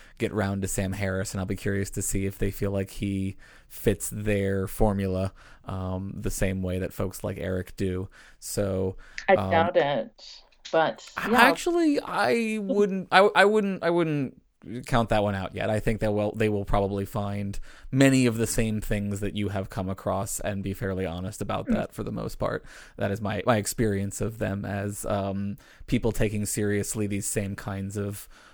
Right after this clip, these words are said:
Speaker 1: on-ramping questions that, that we're, we're trying to get at here. Um, it, we've got a little bit of time left, and I wanted to talk about something that's sort of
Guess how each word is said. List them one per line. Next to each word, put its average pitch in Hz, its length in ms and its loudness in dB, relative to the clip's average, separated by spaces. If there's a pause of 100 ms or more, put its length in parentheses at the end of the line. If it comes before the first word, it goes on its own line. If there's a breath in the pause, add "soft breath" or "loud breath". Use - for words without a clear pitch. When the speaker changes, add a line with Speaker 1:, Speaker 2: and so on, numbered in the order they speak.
Speaker 1:
on-ramping 101 680 -2
questions 104 600 -4
that, 123 240 -4
that 123 180 -4
we're, 120 320 -6 (100)
we're 117 100 -2
trying 101 420 0
to 107 100 0
get 101 220 -2
at 95 220 -4
here. 101 360 -6 (380 soft breath)
Um, 120 360 2 (180)
it, - 140 -12 (120)
we've 165 180 -2
got 170 140 8
a 196 40 8
little 175 200 6
bit 151 80 8
of 143 100 2
time 135 240 4
left, 127 300 6
and 127 80 6
I 123 60 6
wanted 147 200 6
to 160 80 2
talk 147 140 4
about 127 180 6
something 117 440 2
that's 107 180 -2
sort 113 180 2
of 101 240 -2